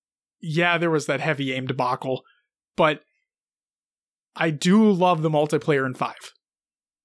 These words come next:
I haven't played it as much as three, and three holds that special place in my heart, but in terms of progression, I do enjoy five quite a bit. So yeah, I would definitely be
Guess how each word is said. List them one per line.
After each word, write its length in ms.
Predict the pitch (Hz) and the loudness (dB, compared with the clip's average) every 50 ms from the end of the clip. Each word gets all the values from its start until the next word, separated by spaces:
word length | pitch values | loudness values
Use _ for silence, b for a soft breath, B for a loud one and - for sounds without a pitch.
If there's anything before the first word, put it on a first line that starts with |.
| _ _ _ | _ _ _
I 100 | 151 143 | -6 -4
haven't 300 | 151 175 180 214 220 - | -2 -2 -2 -4 -8 -4
played 280 | - 262 285 320 311 | -2 2 2 2 2
it 100 | 277 208 | 2 2
as 140 | 208 180 - | 0 0 2
much 180 | 185 165 160 - | -2 0 0 -2
as 160 | 151 - - | -4 -4 -2
three, 460 | - 175 151 147 139 135 135 135 - _ _ _ - | -2 -2 -2 0 -2 -2 -4 -6 -8 _ _ _ -4
and 140 | 165 156 | -4 -2
three 220 | - - 190 233 233 | 0 2 2 4 4
holds 280 | 208 202 208 208 190 | 4 2 2 0 0
that 200 | - 180 151 - | 0 -4 -4 -4
special 360 | - - - 196 175 - 180 151 | -4 -2 -2 -2 0 -2 -4 -4
place 300 | - - 185 175 - 196 | -2 -2 -2 0 0 -2
in 60 | 175 | -2
my 120 | 143 135 | -2 -4
heart, 400 | 165 - - 156 175 226 226 - _ _ _ _ _ b b b b b b b | -4 -4 0 0 0 0 -2 -6 _ _ _ _ _ b b b b b b b
but 120 | 190 180 | 0 0
in 80 | 185 160 | 0 0
terms 260 | - - 233 220 185 | 0 0 0 2 0
of 80 | 202 - | -2 -2
progression, 800 | - 165 139 131 - 147 143 160 170 - - 269 285 311 311 - _ _ _ _ _ _ _ _ _ _ _ _ _ _ _ _ _ _ _ _ _ | -2 -2 -4 -2 -2 -2 -2 0 0 0 0 0 -2 -2 -4 -8 _ _ _ _ _ _ _ _ _ _ _ _ _ _ _ _ _ _ _ _ _
I 80 | - 147 | -8 -4
do 220 | 131 160 160 180 | 0 0 2 2
enjoy 260 | 190 185 170 185 185 | 2 2 2 2 2
five 280 | 170 - 196 175 156 - | 2 0 0 0 0 0
quite 180 | - 165 151 147 | -2 -2 -2 0
a 40 | |
bit. 200 | 143 139 135 - _ _ _ _ _ _ _ _ _ _ _ _ _ _ _ _ _ _ _ _ _ _ _ _ _ _ _ _ _ _ _ _ _ _ _ _ _ _ _ _ _ _ _ _ _ _ _ _ _ | -2 -4 -6 -6 _ _ _ _ _ _ _ _ _ _ _ _ _ _ _ _ _ _ _ _ _ _ _ _ _ _ _ _ _ _ _ _ _ _ _ _ _ _ _ _ _ _ _ _ _ _ _ _ _
So 160 | - - 202 | -4 0 0
yeah, 60 | 170 139 | 2 2
I 80 | 147 196 | 2 0
would 160 | 240 254 196 | 0 0 0
definitely 400 | 247 240 247 247 247 233 220 202 | 0 0 0 0 -2 -2 0 0
be 300 | 175 208 196 180 175 | 2 2 0 0 -2